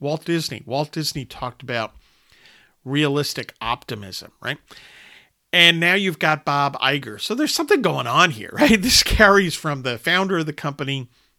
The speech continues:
to one of the most recent C E Os of the firm. Um, and it is, it's important to be an optimist, but nobody's going to s-,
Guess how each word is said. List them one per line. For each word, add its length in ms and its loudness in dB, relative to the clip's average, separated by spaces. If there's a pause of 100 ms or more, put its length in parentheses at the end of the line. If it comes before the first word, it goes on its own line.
(280)
to 460 -2 (440)
one 140 -4
of 160 -6
the 200 -6
most 300 -6
recent 420 -4
C 460 -6
E 40 -12
Os 360 -6
of 140 -12
the 80 -16
firm. 520 -14 (760)
Um, 300 -6
and 160 4
it 140 6
is, 560 2 (1120)
it's 240 -12 (180)
important 680 -2
to 80 -2
be 440 -2
an 220 -10
optimist, 880 -12
but 160 -12
nobody's 480 -6
going 300 -4
to 60 -6
s-, 200 -10